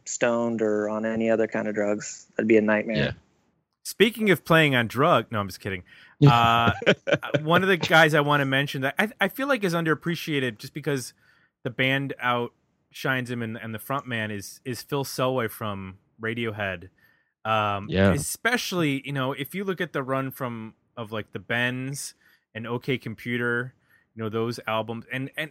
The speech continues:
Speaker 3: some of the stuff he does on O K Computer, I know that they took his parts and, like, looped them on,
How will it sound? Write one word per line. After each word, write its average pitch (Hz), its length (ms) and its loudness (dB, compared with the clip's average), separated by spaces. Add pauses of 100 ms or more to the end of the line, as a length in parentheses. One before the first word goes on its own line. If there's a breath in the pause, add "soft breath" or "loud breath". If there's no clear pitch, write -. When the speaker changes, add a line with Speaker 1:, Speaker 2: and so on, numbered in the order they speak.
Speaker 3:
some 214 240 -8
of 240 60 -6
the 175 80 -2
stuff - 240 -4
he 139 120 0
does 127 200 -2
on 123 100 -4
O 113 80 -6
K 117 160 -10
Computer, 107 580 -4 (300 soft breath)
I 123 80 -6
know 156 200 2
that 147 120 -2
they 131 140 0
took 143 260 -6
his 127 160 -6
parts 127 340 -2
and, 123 80 -12
like, 104 200 -10
looped 123 300 -8
them 123 200 -6
on, 110 220 -6